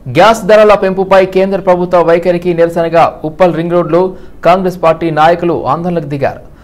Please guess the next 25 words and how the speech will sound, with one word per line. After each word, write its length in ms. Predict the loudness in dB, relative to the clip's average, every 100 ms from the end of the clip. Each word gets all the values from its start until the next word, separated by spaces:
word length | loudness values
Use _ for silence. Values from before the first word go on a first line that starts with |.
| -6 0
ప్రధాని 440 | 4 4 4 0
మోదీ 320 | 2 0 0
దిష్టిబొమ్మ 520 | -2 -6 -4 -4 -2
దగ్ధం 340 | -2 -2 -4 -6 -6
చేసి 380 | -6 -8 -10 -16 -20 -8
రోడ్డుపై 560 | -2 0 0 0 0 0
కట్టెల 380 | -2 0 -2 -2
పొయ్యిపై 540 | -2 -2 0 -2 -2 -12 -12
వంట 400 | -2 0 0 0
చేసి 320 | -2 -2 -6 -4
నిరసన 340 | -6 -4 -8
తెలిపారు. 460 | -6 -6 -4 -6 -10 -20 -20 -20 -20 -20 -6
ఉప్పల్ 280 | -4 0 0
నియోజకవర్గం 720 | 2 0 0 2 2 2 -4
ఏ 240 | -2 0 0
బ్లాక్ 380 | 2 0 0 -4 -6
అధ్యక్షుడు 640 | -4 -4 -4 -4 -4 -6 -12 -20 -20 -12
మందముల 680 | -4 -2 0 0 2 2 2 -2
పరమేశ్వర్ 480 | -2 -2 -4 -4 -4
రెడ్డి 180 | -2
ఆధ్వర్యంలో 840 | 0 0 -2 -8 -6 -6 -4 -6 -8 -18 -8
పెద్ద 220 | -6 -4 -6
సంఖ్యలో 480 | -6 -6 -4 -4
మహిళలు, 600 | -4 -4 -2 -2 -2 -6 -8
యువకులు 600 | -6 -4 -4 -4 -6